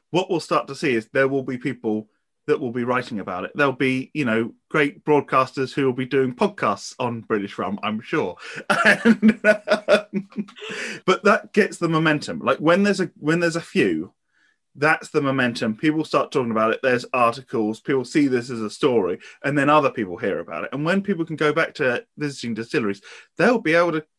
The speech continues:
go and see the rum being made, um, however that might be. And that's a huge part, I think, of capturing the public's imagination and getting them to buy into the spirit. That's what we saw with gin.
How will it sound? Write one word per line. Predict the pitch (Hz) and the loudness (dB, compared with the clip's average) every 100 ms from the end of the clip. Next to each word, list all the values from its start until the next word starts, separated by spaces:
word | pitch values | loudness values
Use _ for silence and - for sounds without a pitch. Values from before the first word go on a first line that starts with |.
| _ - | _ 2
go | 151 160 | 4 4
and | 160 160 | 2 -4
see | - - 202 160 104 107 123 _ _ _ _ | -8 -2 2 2 2 -2 -8 _ _ _ _
the | 135 | -6
rum | 139 165 135 | 0 2 2
being | 104 92 | -4 -4
made, | 87 - - - _ _ | -8 -12 -14 -20 _ _
um, | - 107 98 95 - | 0 2 2 -2 -8
however | 95 135 120 107 | -4 0 2 2
that | 110 110 | -2 -2
might | 107 | -4
be. | 107 135 - - _ _ _ - | 0 0 -2 -10 _ _ _ -2
And | 151 151 | 0 2
that's | 220 - | 0 0
a | 208 | -6
huge | - - 220 214 - | -4 2 4 2 -2
part, | - 104 95 | -4 -4 -2
I | 120 | -4
think, | 123 - 107 - | -4 -6 -8 -10
of | - | -10
capturing | - 143 - 135 | -6 -6 -6 -8
the | 120 | -6
public's | 131 127 - | -6 -6 -8
imagination | 127 117 113 123 117 - 98 98 - _ _ _ | -6 -6 -4 -4 -6 -6 -10 -12 -20 _ _ _
and | 139 135 127 127 - _ _ _ _ | -4 -4 -4 -6 -10 _ _ _ _
getting | 165 151 143 | -2 -2 -2
them | 127 | -4
to | 123 | -6
buy | 127 123 123 | -4 0 2
into | 120 110 - | 0 -4 -6
the | 104 98 | -10 -10
spirit. | - - 95 - - - | -6 -4 -4 -6 -8 -2
That's | 214 208 | 0 2
what | 208 | 0
we | 180 | 0
saw | - 156 | -2 -2
with | 139 - | -4 -4
gin. | 123 80 | -6 -6